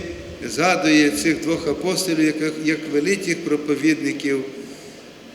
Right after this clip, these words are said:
Воскреслого Христа. Обидва апостоли вчили любити Бога і смирятися перед Богом.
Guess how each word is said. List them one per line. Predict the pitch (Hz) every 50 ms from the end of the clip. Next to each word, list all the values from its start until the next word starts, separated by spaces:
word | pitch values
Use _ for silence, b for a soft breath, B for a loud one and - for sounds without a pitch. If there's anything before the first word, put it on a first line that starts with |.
| - -
Воскреслого | 123 139 - - 156 165 175 170 170 170 156 151
Христа. | 147 - 147 143 139 - - - 143 123 104 - - - - - - - - - - - - - - - - - - - - - - - - - -
Обидва | 131 131 131 185 220 208 202 - 180 175
апостоли | 170 175 165 175 175 165 - - - 139 113 104 92 82 - - - - - - - - - - - -
вчили | - - 160 156 165 156 156 156 151 151 151 - - - 110
любити | 120 135 131 - 185 196 - - 165
Бога | 151 - 147 160 151 139 147 156 156 - - - - - - - - - - - - -
і | 139
смирятися | 143 - 147 156 151 147 165 175 170 - 156 - - 156 143 -
перед | 113 - 143 143 - -
Богом. | 127 135 127 110 101